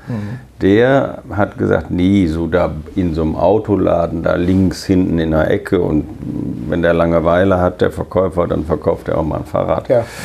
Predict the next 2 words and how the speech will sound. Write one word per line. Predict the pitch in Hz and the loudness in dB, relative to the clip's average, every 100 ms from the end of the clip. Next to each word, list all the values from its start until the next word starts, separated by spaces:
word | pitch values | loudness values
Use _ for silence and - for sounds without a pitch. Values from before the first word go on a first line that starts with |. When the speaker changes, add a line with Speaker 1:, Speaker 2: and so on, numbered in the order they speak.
| - - - - - - - - 110 113 95 - - - | -14 -14 -14 -16 -18 -20 -18 -14 -2 -2 -2 -8 -16 -2
Speaker 2:
Das, | 113 - - _ _ - | -2 -2 -14 _ _ -2
ähm, | 98 98 98 95 92 | 2 4 4 2 0